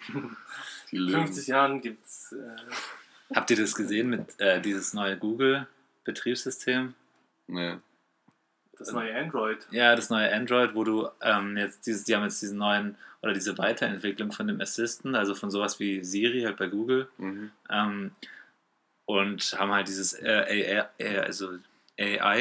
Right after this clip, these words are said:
Speaker 3: jetzt immer weiterentwickelt, dass du jetzt zum Beispiel bei der neuen Version kannst du jetzt, äh, sagen, irgendwie so, „Hey Google“, oder was man, sagt man, „Okay Google“, oder muss man, glaub ich,
Speaker 2: Ja.
Speaker 3: gar nicht mehr sagen.
Speaker 2: „Okay
Speaker 3: Auf jeden
Speaker 2: Google“.
Speaker 3: Fall sagst du einfach zu diesem Assistenten, ähm, äh, „Ich will einen“, zum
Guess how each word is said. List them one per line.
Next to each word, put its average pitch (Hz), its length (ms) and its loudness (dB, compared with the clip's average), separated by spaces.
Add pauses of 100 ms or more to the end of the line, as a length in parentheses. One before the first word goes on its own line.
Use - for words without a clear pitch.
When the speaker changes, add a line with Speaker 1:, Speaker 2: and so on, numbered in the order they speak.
(100)
Speaker 3:
jetzt 110 200 2
immer 110 220 2
weiterentwickelt, 123 680 4
dass 104 180 0
du 107 60 0
jetzt 101 140 -2
zum 104 120 -4
Beispiel 104 400 2
bei 104 100 0
der 101 120 0
neuen 110 240 0
Version 107 460 -2 (760)
kannst 104 300 -2
du 110 60 2
jetzt, - 400 -4
äh, 104 160 0
sagen, 113 440 2
irgendwie 107 200 -2
so, 98 240 0
„Hey 101 400 4
Google“, 131 320 2
oder 127 120 8
was - 140 6
man, 120 300 -4
sagt - 240 -10
man, 117 100 -8
„Okay 104 300 -2
Google“, 127 260 0
oder 98 100 2
muss 101 200 -6
man, 127 100 0
glaub 92 160 0
ich, 90 60 4
Speaker 2:
Ja. 90 60 2
Speaker 3:
gar 107 120 6
nicht 110 140 -2
mehr 104 80 2
sagen. 107 240 4
Speaker 2:
„Okay 110 80 4
Speaker 3:
Auf 104 80 0
jeden 120 100 4
Speaker 2:
Google“. - 40 2
Speaker 3:
Fall 127 120 6
sagst 117 220 4
du 117 40 6
einfach 117 200 4
zu - 100 -2
diesem 104 220 -2
Assistenten, 113 600 0 (520)
ähm, 101 460 2 (760)
äh, 104 140 4
„Ich - 240 0
will 120 280 4
einen“, 107 440 2
zum - 100 -10